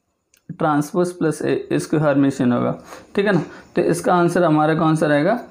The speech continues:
सी option रहेगा। हर्मिशियन matrix आप लोग जानते होंगे, अगर इसके conjugate matrix बनाएं,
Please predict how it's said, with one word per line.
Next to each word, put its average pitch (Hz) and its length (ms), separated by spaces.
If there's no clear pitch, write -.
सी - 300
option 127 320
रहेगा। 123 220
हर्मिशियन 185 460
matrix 180 440
आप 156 140
लोग 160 160
जानते 135 300
होंगे, 147 260
अगर 170 240
इसके 160 220
conjugate 160 480
matrix 147 460
बनाएं, 143 320